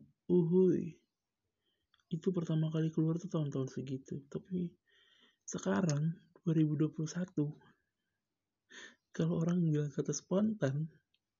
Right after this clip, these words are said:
kita masih bilang uhuy. Padahal kalau ditanya uhuy apa juga gitu yang, yang diuhuyin, nggak, nggak ada gitu maksudnya. Dan, dan kebayang nggak kalau misalnya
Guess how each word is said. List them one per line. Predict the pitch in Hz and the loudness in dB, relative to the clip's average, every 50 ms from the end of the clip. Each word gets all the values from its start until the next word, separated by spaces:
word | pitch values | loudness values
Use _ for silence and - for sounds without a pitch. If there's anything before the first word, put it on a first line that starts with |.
| _ _ _ _ _ _ _ _ _ _ _ - - _ _ - - - - - - - - | _ _ _ _ _ _ _ _ _ _ _ -20 -20 _ _ -20 -20 -18 -18 -18 -20 -14 -10
kita | - 196 - - - | -8 -4 -2 0 0
masih | 185 165 - 180 160 | 0 0 0 2 2
bilang | 156 165 165 170 175 190 | 2 2 2 2 2 0
uhuy. | 196 185 190 190 170 - 165 160 160 156 139 139 139 - _ _ _ _ _ _ _ _ _ _ _ _ _ _ _ _ _ _ _ _ _ - - - - - - _ - | 0 0 0 0 0 2 2 2 2 2 0 -4 -8 -14 _ _ _ _ _ _ _ _ _ _ _ _ _ _ _ _ _ _ _ _ _ -20 -20 -20 -20 -20 -20 _ 2
Padahal | 156 160 151 151 175 185 185 185 | 2 4 4 4 4 4 4 2
kalau | - 170 160 | 0 0 0
ditanya | 151 160 156 160 165 175 - - - _ - | 0 0 2 2 0 0 -2 -4 -8 _ 0
uhuy | 165 143 147 151 160 - - - | 2 4 4 4 2 2 -2 -6
apa | - 180 - 185 170 | -8 -4 -2 -2 0
juga | 156 190 233 214 180 170 156 | 2 2 2 6 6 6 6
gitu | 147 151 - 151 | 4 2 0 -2
yang, | 147 147 151 156 | -2 0 0 -2
yang | 151 147 147 151 | -2 -2 -2 -2
diuhuyin, | 151 - 156 151 - 175 175 170 160 151 147 143 156 156 160 190 - - _ _ _ | -2 -2 -2 -2 -2 0 0 2 2 0 0 0 -2 -4 -4 -6 -8 -14 _ _ _
nggak, | 156 139 - - 208 190 156 | -6 -4 -4 -4 -4 -2 -2
nggak | 143 151 156 185 | 0 0 0 0
ada | 208 180 160 151 | 0 0 -2 -2
gitu | 139 143 139 - | -4 -4 -4 -6
maksudnya. | 147 147 165 165 180 - _ _ _ - - - - - - _ - - - - - - _ _ _ _ _ - | -6 -4 -4 -4 -4 -6 _ _ _ -20 -20 -20 -20 -20 -20 _ -20 -20 -20 -20 -20 -20 _ _ _ _ _ 0
Dan, | 175 160 165 170 | 2 2 4 4
dan | 160 160 160 156 | 4 2 0 0
kebayang | - - 185 190 180 151 | 2 4 4 6 6 4
nggak | 139 - | 2 0
kalau | - 139 135 139 | 0 0 0 0
misalnya | 135 135 - - 143 143 147 156 156 151 214 | -2 -2 -2 -2 -2 0 0 0 0 -2 -4